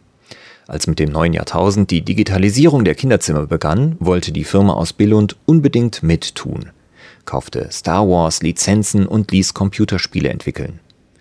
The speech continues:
Mit dem Ergebnis, dass Lego ins Straucheln geriet, rote Zahlen schrieb und hunderte Arbeitsplätze streichen musste. Die Marke Lego, die bis dahin als Synonym für Kreativität und Spiellust stand,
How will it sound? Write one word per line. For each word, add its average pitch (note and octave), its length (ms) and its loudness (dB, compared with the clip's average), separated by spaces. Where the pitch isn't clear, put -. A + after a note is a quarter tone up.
Mit C3+ 80 0
dem D#3 100 4
Ergebnis, F2+ 500 0
dass - 200 -4
Lego G2+ 400 4
ins A2+ 220 0
Straucheln F#2 580 0
geriet, D2 440 -8
rote - 400 -2
Zahlen G#2+ 420 0
schrieb A#2+ 340 -2
und G#2 240 -4
hunderte F#3+ 400 2
Arbeitsplätze G2 640 -2
streichen C#2+ 440 -4
musste. - 300 -12
Die D2 120 -4
Marke E2 320 -2
Lego, B2+ 420 4
die A#2 60 0
bis A2 160 2
dahin B2 300 2
als - 420 -4
Synonym F#2 600 6
für C3+ 240 -2
Kreativität A2+ 880 0
und G2 180 0
Spiellust - 640 0
stand, G#2 420 -2